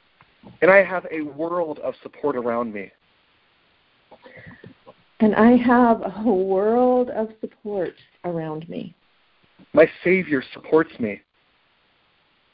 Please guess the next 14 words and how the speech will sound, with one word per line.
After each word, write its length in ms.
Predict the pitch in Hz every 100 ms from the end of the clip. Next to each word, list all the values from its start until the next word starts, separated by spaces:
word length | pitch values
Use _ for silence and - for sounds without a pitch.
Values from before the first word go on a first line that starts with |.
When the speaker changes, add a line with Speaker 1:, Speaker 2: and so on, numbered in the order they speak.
| _ _ _ - _ - - - _
Speaker 2:
My 280 | 208 202 208 -
Savior 540 | 190 170 170 175 175
supports 680 | 175 - - - - - -
me. 300 | 208 202 208 - _ _ _ _ _
Speaker 1:
"And 120 | 127
I 120 | 139 139
ask 240 | - 143 -
him 140 | - 123
for 160 | -
help." 340 | 120 143 135 - _ _ _ _ _ _ _ _ _ _ - -
Speaker 2:
And 280 | 208 208 -
I 300 | 208 233 254
ask 400 | 247 226 247 - - -
him 500 | 220 214 214 220